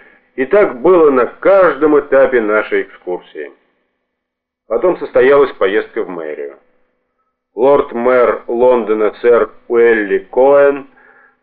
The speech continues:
торжественно встретил героя космоса у здания Мэншн Хаус,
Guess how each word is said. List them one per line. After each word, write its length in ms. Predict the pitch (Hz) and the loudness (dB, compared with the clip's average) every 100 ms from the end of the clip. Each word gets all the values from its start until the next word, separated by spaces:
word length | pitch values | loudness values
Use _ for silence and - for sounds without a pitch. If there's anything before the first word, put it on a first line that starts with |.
| - | -4
торжественно 760 | 113 92 110 120 - 131 127 113 | -4 -2 0 0 0 -2 -2 -4
встретил 500 | - 135 127 120 101 | -2 -2 0 -2 0
героя 320 | 117 117 104 | 2 2 2
космоса 640 | - 139 139 127 - 123 | 0 -2 0 -6 -2 0
у 180 | 120 120 | 0 -4
здания 600 | - - 131 120 117 110 - - _ _ _ - | -6 0 0 2 0 0 -4 -16 _ _ _ -10
Мэншн 500 | 113 147 135 - 127 | -2 0 -2 -4 -10
Хаус, 540 | - 120 120 98 82 | -2 0 2 0 -2